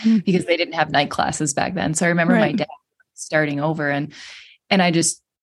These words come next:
Speaker 2: and I didn't know this at the time, but later found out, like, you know, his family, <laughs> they probably thought, like, "What is it? What are you doing?" Like,
Speaker 1: <laughs>
Speaker 2: nobody went to school. Like,
Speaker 1: Right.
Speaker 2: every,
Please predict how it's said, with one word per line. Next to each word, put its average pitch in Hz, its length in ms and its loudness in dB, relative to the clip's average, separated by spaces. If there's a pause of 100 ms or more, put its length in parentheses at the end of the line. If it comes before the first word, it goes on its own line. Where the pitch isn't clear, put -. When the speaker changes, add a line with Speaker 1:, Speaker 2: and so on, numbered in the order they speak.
Speaker 2:
and 180 120 4
I 175 80 4
didn't 185 180 4
know 165 120 2
this 156 140 -4
at 156 80 -4
the 151 80 -6
time, 151 340 2
but 147 140 0
later 151 400 0
found - 340 -2
out, 151 200 0
like, - 340 -2 (140)
you 175 80 0
know, 147 260 2
his 170 240 0
family, 151 500 -2 (220)
<laughs> - 240 -20
they 208 120 4
probably 180 540 4
thought, 170 280 0
like, 160 200 0
"What 160 320 -2
is 165 160 2
it? - 120 -2
What 139 220 0
are 170 60 2
you 160 180 2
doing?" 147 340 0
Like, - 320 -6
Speaker 1:
<laughs> - 720 -2
Speaker 2:
nobody 202 340 4
went 180 180 2
to 165 60 -8
school. 185 580 -4 (640)
Like, 165 160 2
Speaker 1:
Right. 202 220 4
Speaker 2:
every, 175 160 0